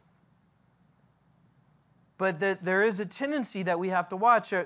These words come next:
those who are free, so that's, it's a thing, that we, we would then go back into exercising ourself, uh, and our energy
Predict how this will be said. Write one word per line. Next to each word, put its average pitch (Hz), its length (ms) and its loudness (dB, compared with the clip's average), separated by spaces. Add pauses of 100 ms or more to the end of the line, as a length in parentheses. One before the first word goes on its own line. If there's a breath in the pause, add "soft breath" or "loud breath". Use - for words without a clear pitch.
(1000 soft breath)
those 208 380 2
who 214 120 0
are 247 280 6
free, 247 340 -2
so 180 180 -2
that's, 180 260 -4
it's 196 220 -4
a 180 80 -2
thing, 175 540 -6 (1600 soft breath)
that 185 180 4
we, 208 120 2
we 196 240 2
would 202 200 0
then 208 220 0
go 208 200 4
back 220 480 6
into 196 640 -2 (1040 soft breath)
exercising 202 920 0
ourself, 196 600 2 (240)
uh, 156 200 -8
and 160 160 -4
our 156 140 -2
energy 190 760 -4